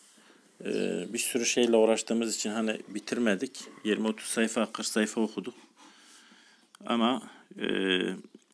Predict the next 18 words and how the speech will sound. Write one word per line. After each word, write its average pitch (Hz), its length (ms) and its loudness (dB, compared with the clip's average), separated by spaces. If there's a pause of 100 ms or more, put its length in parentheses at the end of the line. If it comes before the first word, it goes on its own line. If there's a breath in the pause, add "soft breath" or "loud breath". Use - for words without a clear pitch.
(180)
çok - 240 -4
okumaya 110 440 2
gerek 110 400 2
yok. 117 120 -2 (720 soft breath)
Kitabın 110 440 -2
iyi 113 260 6
olduğu 107 400 2
daha 107 180 0
ilk 113 160 -2
sayfalarından 104 840 0
belli. 107 400 2 (1600)
Ben 107 120 0
şimdi 107 320 0
size 107 360 -2
oradan 104 520 0
beş 110 220 0
madde 107 320 0
okuyacağım. 101 580 0